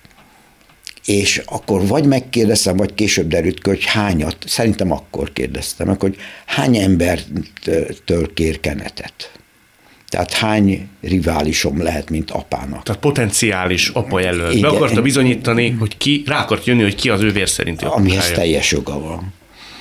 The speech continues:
Speaker 1: Én magam is tudom, ismerem ezt, és, ö, és, ö, és há-, de úgy kérdeztem, azt hiszem, ha jól emlékszem, hogy és még hány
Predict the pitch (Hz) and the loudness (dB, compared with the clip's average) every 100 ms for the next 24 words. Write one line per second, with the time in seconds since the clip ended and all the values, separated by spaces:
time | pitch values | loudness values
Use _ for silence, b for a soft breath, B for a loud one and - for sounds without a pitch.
0 | B B B B B B B B B B | B B B B B B B B B B
1 | - 87 92 82 73 78 80 - 71 73 | -6 0 2 2 2 -2 -2 -2 -4 -4
2 | 73 - - - 76 82 95 - - - | -4 -2 -2 -2 -4 -4 -4 -4 -6 -4
3 | 82 95 87 - - _ - 98 95 - | 0 2 0 -4 -16 _ -2 2 2 2
4 | 98 98 - - 92 92 92 78 - - | 2 0 -2 -2 0 2 0 -4 -18 -20
5 | - _ _ _ - - - - 196 - | -20 _ _ _ -20 -20 -10 -2 0 0
6 | - 123 - 135 120 127 107 110 120 120 | 0 0 2 2 2 0 2 4 6 6
7 | 113 113 117 - 101 82 87 90 80 82 | 4 4 2 2 0 0 0 0 0 -2
8 | - 78 78 82 87 71 85 85 87 87 | -2 -2 0 0 0 0 0 0 0 0
9 | 85 - 92 92 87 95 - 82 - 104 | -4 -2 0 0 0 0 0 -2 -2 0
10 | 98 85 73 | 0 0 -2